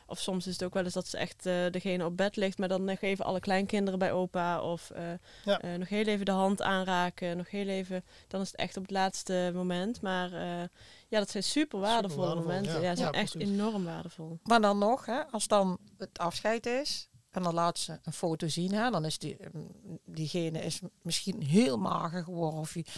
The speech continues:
Speaker 3: of het ligt aan de slangen of, eh, en dan zeg je, "Ja, maar die foto kunnen we niet laten zien."
Speaker 2: Mhm.
Speaker 1: Ja, maar
Speaker 3: Ik zei,
Speaker 1: waarom
Speaker 3: "Nou,"
Speaker 1: niet?
Speaker 3: zeg
Speaker 1: Ja.
Speaker 3: ik dan,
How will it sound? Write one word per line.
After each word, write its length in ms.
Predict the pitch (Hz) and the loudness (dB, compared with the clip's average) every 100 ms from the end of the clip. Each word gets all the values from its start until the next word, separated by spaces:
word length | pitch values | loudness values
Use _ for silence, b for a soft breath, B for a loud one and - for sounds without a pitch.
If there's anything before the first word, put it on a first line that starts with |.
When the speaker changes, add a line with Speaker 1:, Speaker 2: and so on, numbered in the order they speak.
| B B B | B B B
Speaker 3:
of 40 | |
het 100 | 170 | -8
ligt 260 | 156 175 - | -4 -2 -2
aan 120 | 165 | -2
de 60 | 170 | 0
slangen 520 | - 165 170 165 160 | 2 4 4 2 0
of, 240 | 165 - | -2 -2
eh, 320 | 175 165 165 165 B B B B B | -2 -2 -2 -4 B B B B B
en 60 | |
dan 80 | 185 | 2
zeg 120 | 185 170 | 2 2
je, 60 | |
"Ja, 120 | 165 170 | -4 -8
maar 80 | |
die 100 | 202 | -8
foto 280 | - 202 196 | -2 -2 -2
kunnen 280 | - 208 196 | 0 2 4
we 60 | 196 | 4
niet 160 | 208 | 4
laten 280 | 196 196 185 | 4 0 0
zien." 320 | 220 202 254 - | 2 4 2 -2
Speaker 2:
Mhm. 320 | 185 160 170 185 b b _ _ _ - | 0 0 -2 -8 b b _ _ _ -12
Speaker 1:
Ja, 240 | 339 359 226 | -6 -2 0
maar 100 | 208 | 4
Speaker 3:
Ik 100 | 214 | 6
zei, 220 | 226 240 | 8 10
Speaker 1:
waarom 180 | 302 254 | 12 12
Speaker 3:
"Nou," 200 | 247 294 | 12 10
Speaker 1:
niet? 80 | |
Speaker 3:
zeg 120 | 285 233 | 10 10
Speaker 1:
Ja. 80 | 220 | 10
Speaker 3:
ik 120 | 214 | 12
dan, 380 | 202 202 269 | 12 12 8